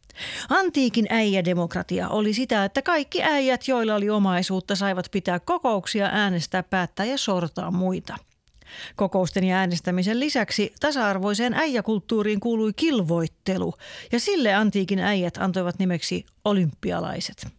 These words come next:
Sitten joku keksi uskonnon, joka sekin oli äijäjuttu, mutta siitä seurasi tosi monta sataa vuotta äijäsotia.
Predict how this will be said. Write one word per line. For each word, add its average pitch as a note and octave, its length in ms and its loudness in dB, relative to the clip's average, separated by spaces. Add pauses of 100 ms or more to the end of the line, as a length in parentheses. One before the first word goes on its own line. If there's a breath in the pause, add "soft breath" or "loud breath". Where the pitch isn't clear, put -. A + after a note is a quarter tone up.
(1160 loud breath)
Sitten D#4+ 480 2
joku B3 320 2
keksi G#3+ 320 -2
uskonnon, A3 680 0
joka A3 200 2
sekin G3 320 2
oli B3 220 2
äijäjuttu, G3 760 0
mutta G#3+ 260 2
siitä C#4+ 280 -2
seurasi F#3 560 0
tosi A3+ 280 0
monta E3+ 300 0
sataa E3+ 320 -2
vuotta E3+ 320 -2
äijäsotia. F3+ 720 -2